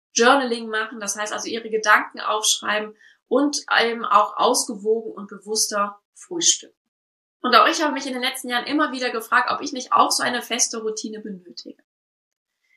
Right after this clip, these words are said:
die mir irgendwie mehr Fokus, mehr Orientierung verleiht.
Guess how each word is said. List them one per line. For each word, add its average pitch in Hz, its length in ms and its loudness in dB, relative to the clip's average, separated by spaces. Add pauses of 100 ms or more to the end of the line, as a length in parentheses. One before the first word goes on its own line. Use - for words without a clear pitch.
(120)
die 247 120 2
mir 262 200 6
irgendwie 277 760 4
mehr 247 440 2
Fokus, 269 760 -6
mehr 233 340 0
Orientierung 220 720 -4
verleiht. - 320 -12